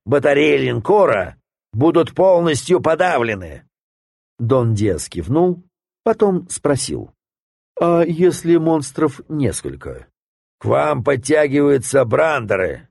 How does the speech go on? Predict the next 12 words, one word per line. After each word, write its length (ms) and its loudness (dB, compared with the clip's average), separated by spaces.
поэтому 520 0
не 140 0
замахивайся 880 0
на 60 -4
невозможное. 1080 0
За 220 0
пультом 440 2
управления 640 2
огнем 380 0
на 60 -2
линкоре — 640 0
счастливчик, 920 -4